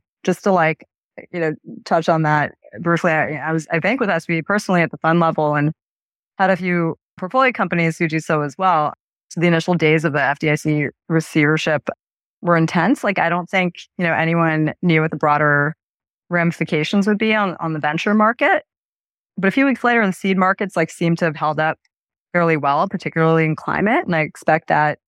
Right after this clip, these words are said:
to continue given general capital availability in the sector and all the tailwinds, including on the regulatory front and the general pull through from corporates and, and end consumers, as you said. I mean, like,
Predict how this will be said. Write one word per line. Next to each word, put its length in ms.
to 100
continue 560
given 600
general 420
capital 420
availability 560
in 80
the 80
sector 460
and 120
all 240
the 100
tailwinds, 640
including 520
on 160
the 60
regulatory 580
front 440
and 420
the 60
general 360
pull 280
through 260
from 480
corporates 680
and, 420
and 100
end 160
consumers, 480
as 100
you 80
said. 300
I 20
mean, 320
like, 340